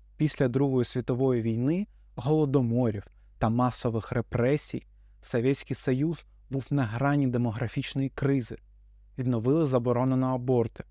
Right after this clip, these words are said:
та постійно наголошували на природнє призначення жінки. Просувались гендерні ролі чоловіка, захисника та годувальника, та жінки-берегині,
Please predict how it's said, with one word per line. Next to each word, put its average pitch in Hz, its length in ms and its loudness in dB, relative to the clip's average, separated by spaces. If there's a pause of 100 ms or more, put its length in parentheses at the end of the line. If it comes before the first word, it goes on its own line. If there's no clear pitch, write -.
(400)
та 123 100 0
постійно 131 520 0
наголошували 117 920 0 (280)
на 135 160 0 (320)
природнє 131 840 2 (360)
призначення 120 720 0
жінки. 123 460 -2 (640)
Просувались 127 720 0 (160)
гендерні 131 560 0
ролі 120 360 0 (300)
чоловіка, 120 720 0
захисника 120 920 -4 (260)
та 123 100 0
годувальника, 117 920 2 (460)
та 135 140 0
жінки-берегині, 127 1500 0